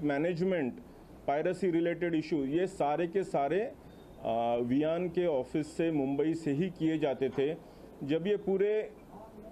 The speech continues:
अ, documentary और electronic evidences हमारे पास आए तो हमने court से search warrant लेके उनके offices कल search किए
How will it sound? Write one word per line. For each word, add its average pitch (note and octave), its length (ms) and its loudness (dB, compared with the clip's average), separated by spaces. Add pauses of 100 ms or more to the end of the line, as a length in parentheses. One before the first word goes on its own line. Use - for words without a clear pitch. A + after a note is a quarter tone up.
(280)
अ, A#2 300 2
documentary F#3 840 0
और F3+ 160 0
electronic E3 520 0
evidences D#3+ 1000 -2
हमारे C#3+ 320 2
पास D3 340 0
आए D3 200 2
तो D#3+ 260 0
हमने D3+ 300 0
court D3 340 -2
से D#3+ 180 -2
search D3 360 -2
warrant D3+ 320 0
लेके C#3+ 240 0
उनके D3+ 240 0
offices C#3+ 600 -2
कल D3+ 140 0
search C#3 360 -4
किए C#3+ 360 2